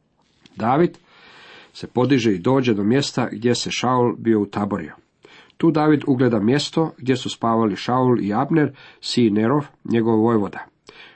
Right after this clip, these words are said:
Šaul je spavao usred tabora, a vojska ležala u okrugu oko njega.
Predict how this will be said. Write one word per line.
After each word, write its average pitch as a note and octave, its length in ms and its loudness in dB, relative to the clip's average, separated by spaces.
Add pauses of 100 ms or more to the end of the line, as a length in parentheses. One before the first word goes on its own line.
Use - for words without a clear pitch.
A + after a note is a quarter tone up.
Šaul C#3 320 0
je A2+ 60 2
spavao B2 500 0
usred B2 360 -4
tabora, C#3+ 460 -2 (120)
a G#2 100 -8
vojska A2 420 -4
ležala A2+ 480 0
u G#2 180 -2
okrugu A2 360 -2
oko G2 200 -6
njega. F#2 280 -8